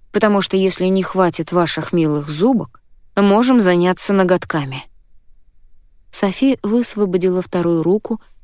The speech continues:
и намотала на них концы веревки, соорудив импровизированную удавку.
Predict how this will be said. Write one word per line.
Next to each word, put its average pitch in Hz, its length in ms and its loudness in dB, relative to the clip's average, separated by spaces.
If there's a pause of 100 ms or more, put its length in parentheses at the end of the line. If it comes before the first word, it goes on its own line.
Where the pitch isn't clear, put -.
(100)
и 214 100 2
намотала 233 500 2
на 247 120 2
них 220 220 0
концы 220 320 -4
веревки, 160 540 -2 (240)
соорудив 185 680 0 (240)
импровизированную 190 1000 2
удавку. 170 640 -6